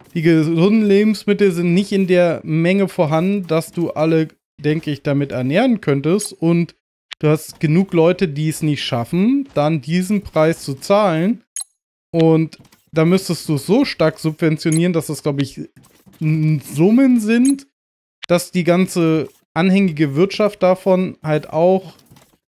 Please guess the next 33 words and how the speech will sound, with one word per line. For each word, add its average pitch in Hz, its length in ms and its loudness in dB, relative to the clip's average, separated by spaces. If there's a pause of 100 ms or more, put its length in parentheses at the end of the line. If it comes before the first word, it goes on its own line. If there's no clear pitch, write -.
(280)
dann 175 500 0 (520)
ins 170 380 -2
Wanken 220 320 2
gerät 156 360 2
und 180 240 0
vielleicht 165 440 -4 (100)
abwandert, 160 640 -2
weil 143 180 2
es - 220 -10
einfach 139 560 -2
zu 135 220 -8
teuer 202 400 0
ist. 113 420 -6 (420)
Und 151 80 -4
dann 151 140 0
hast 160 240 -2
du 160 100 0
ein 156 260 -4 (500)
großes 196 420 0
Versorgungsproblem. 135 1300 -2 (1400)
Ich - 80 -12
glaub, 170 180 0
so 185 240 4
einfach 202 320 2
ist 196 220 0
es 196 120 -6
nicht, 214 260 0
sonst 165 280 -6
würde 185 160 0
man 165 340 -2
das 156 280 -4
schon 160 280 -4
machen. 170 460 -4